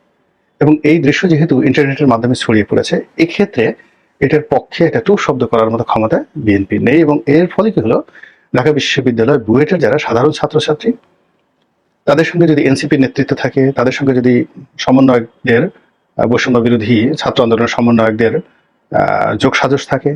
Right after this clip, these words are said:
তাদের সঙ্গে যদি অন্যান্য ছাত্র সংগঠন, অন্যান্য ছোট ছোট রাজনৈতিক সংগঠন, যারা অতি সম্প্রতি বিএনপি থেকে বের হয়ে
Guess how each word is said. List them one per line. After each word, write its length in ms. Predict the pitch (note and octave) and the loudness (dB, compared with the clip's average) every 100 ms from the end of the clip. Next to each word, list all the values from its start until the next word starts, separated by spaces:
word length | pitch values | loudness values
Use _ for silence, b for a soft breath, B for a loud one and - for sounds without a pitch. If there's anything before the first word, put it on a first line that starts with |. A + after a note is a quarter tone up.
| - _ _ _ _ _ _ - | -6 _ _ _ _ _ _ -2
তাদের 160 | D3+ | 0
সঙ্গে 240 | D3+ E3+ D#3+ | 2 2 2
যদি 260 | D3 B2+ | 2 0
অন্যান্য 320 | D3 D3+ E3+ | 2 2 2
ছাত্র 280 | E3 C3+ C#3 | 0 -2 -4
সংগঠন, 640 | C#3 A2+ G#2+ - C3+ C#3+ D3 | -4 -4 -4 -2 -2 -2 -2
অন্যান্য 300 | B2+ C#3+ C#3 | 0 2 0
ছোট 160 | C3+ C#3 | -2 -2
ছোট 140 | D3 | 0
রাজনৈতিক 400 | B2 A2+ A#2+ C3+ | 2 0 -2 -4
সংগঠন, 340 | - A#2 A#2 B2+ | -2 -2 0 0
যারা 200 | A#2+ C#3 F3+ b b b - | 2 0 -2 b b b -4
অতি 140 | C#3+ | -2
সম্প্রতি 400 | E3+ D#3 C3+ D3 | 0 -2 -2 -2
বিএনপি 320 | A#2+ A#2 A2+ A#2 | 0 0 0 -2
থেকে 160 | A#2+ | -2
বের 160 | A#2 A#2+ | 0 0
হয়ে 140 | C3 | 2